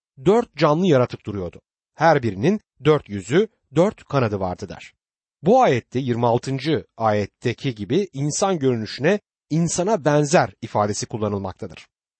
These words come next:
Mesih'in beden almasından, yani Tanrı'nın insan olmasından söz ederek Yuhanna birinci bölüm on dördüncü ayette söz insan olup aramızda yaşadı diyor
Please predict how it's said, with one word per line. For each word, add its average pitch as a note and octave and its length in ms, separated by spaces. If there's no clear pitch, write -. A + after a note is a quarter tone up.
Mesih'in F#3 440
beden F3+ 200
almasından, G2+ 480
yani A#2+ 280
Tanrı'nın C3+ 560
insan D3+ 380
olmasından C3 680
söz A3 240
ederek C#3 440
Yuhanna G3+ 420
birinci E3+ 280
bölüm F#3 160
on G#3 180
dördüncü D#3+ 400
ayette D3+ 400
söz F#3 520
insan D3 340
olup C#3+ 240
aramızda C#3 460
yaşadı G#2 360
diyor G2 200